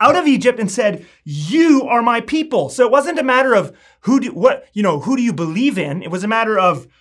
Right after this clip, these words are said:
w-, were you an Israelite? Were you a Jewish person? Okay? And so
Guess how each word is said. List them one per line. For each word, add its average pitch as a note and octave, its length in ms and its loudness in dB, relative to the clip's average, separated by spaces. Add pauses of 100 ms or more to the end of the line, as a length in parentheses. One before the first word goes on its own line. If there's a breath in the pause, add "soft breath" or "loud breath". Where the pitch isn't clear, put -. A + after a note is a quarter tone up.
(260)
w-, E3+ 340 -4
were F#3+ 400 0
you B3 300 2
an A3 100 2
Israelite? A3 640 0
Were G3 140 0
you C4 180 -2
a C4+ 80 -2
Jewish F#3 540 -6 (360)
person? G3 680 -4
Okay? C4+ 480 0 (360 soft breath)
And A#3 180 0
so B3+ 540 2